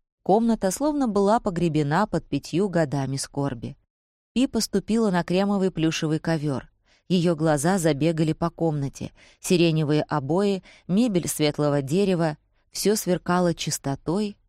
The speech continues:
Ковер недавно пропылесосили. Хозяйка поддерживала порядок в спальне погибшей дочери, ничего не изменив после того, как Энди покинула комнату в последний раз. И пусть дочери не было на свете, но у Дон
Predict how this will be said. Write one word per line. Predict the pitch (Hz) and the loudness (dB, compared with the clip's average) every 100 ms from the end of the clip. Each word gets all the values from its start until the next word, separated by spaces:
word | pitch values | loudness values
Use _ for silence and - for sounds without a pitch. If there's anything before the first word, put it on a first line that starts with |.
| _ - | _ 0
Ковер | 180 160 202 226 | 2 4 2 0
недавно | 160 156 147 160 180 | -2 2 2 2 0
пропылесосили. | 175 165 156 143 - 143 135 147 127 127 _ _ _ - | -2 -4 -2 -2 -2 -4 -4 -6 -8 -10 _ _ _ 0
Хозяйка | 185 220 262 226 | 2 2 0 0
поддерживала | 208 190 208 226 190 190 180 | 0 2 0 0 -2 0 0
порядок | 175 175 208 175 - | 0 0 2 0 -4
в | |
спальне | - 190 208 196 180 | -6 -2 0 0 0
погибшей | 160 165 - - 151 | -2 -2 -4 -2 -2
дочери, | 190 233 160 143 123 - - - | 0 -2 -2 -2 -4 -10 -18 -2
ничего | 185 - 226 | -2 0 -2
не | 262 226 185 | 0 2 2
изменив | 175 180 220 - | 0 0 0 -2
после | 180 - 151 | -4 -2 -4
того, | - 143 190 | 0 0 0
как | 190 156 - | -2 -6 -4
Энди | 165 202 190 | -2 0 -2
покинула | 175 151 - 180 175 143 | -2 -4 -2 -2 -2 -2
комнату | - 175 208 202 196 | -2 0 0 0 -2
в | 190 | -4
последний | 156 - 135 135 147 147 | -4 -4 -4 -4 -4 -4
раз. | 139 131 - _ _ _ - | -4 -8 -14 _ _ _ -6
И | 214 | -4
пусть | 311 311 - | 0 -2 -4
дочери | 185 208 208 - 165 | -2 2 2 0 -2
не | 165 170 | 0 0
было | 170 165 | 0 0
на | 147 143 | 0 -2
свете, | - 185 226 - 131 - - - | -2 -2 -2 -4 -10 -10 -14 -2
но | 185 185 - | 2 2 0
у | 165 | -4
Дон | 139 160 233 | 0 0 0